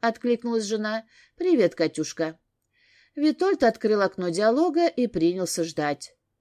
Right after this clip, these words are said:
"Значит, и в рабочее время болтают". "Как дела?" поинтересовалась Катерина. "Не знаю", сразу напечатала Мэри. "Объявился муж, везет нас завтра в Барселону.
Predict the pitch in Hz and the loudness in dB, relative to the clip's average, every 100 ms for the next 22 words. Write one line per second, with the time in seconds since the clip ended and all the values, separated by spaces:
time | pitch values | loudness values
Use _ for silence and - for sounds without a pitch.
0 | _ _ _ - 190 202 202 190 220 208 | _ _ _ -8 -6 -4 -4 -2 -2 0
1 | 214 220 220 240 233 311 320 330 160 151 | 0 2 4 4 4 0 2 2 2 0
2 | 147 160 147 139 - - _ _ _ _ | -2 -2 -2 -4 -8 -20 _ _ _ _
3 | _ - 359 277 269 220 170 208 - _ | _ 0 2 4 4 6 4 2 -4 _
4 | 254 226 233 220 - 226 220 220 - 226 | 0 0 0 0 0 2 2 0 -4 -4
5 | 233 214 208 214 202 _ _ _ - 233 | -2 0 -2 -6 -12 _ _ _ -10 -2
6 | 240 220 233 302 320 165 - - _ - | 0 0 0 0 0 -2 -8 -20 _ -8
7 | 220 202 185 185 208 196 220 220 202 240 | -2 2 2 0 -4 -4 -2 -2 -2 0
8 | 247 208 147 147 - _ _ _ _ - | 0 0 -2 -4 -10 _ _ _ _ -2
9 | 247 233 269 269 370 - 349 214 202 - | 0 2 2 2 2 2 0 -2 -4 -8
10 | - - 214 226 202 294 339 330 208 202 | -12 -6 -2 0 2 2 2 -2 0 -2
11 | 220 302 247 214 226 - 247 156 156 165 | -2 -2 -2 -2 -4 0 2 2 0 -6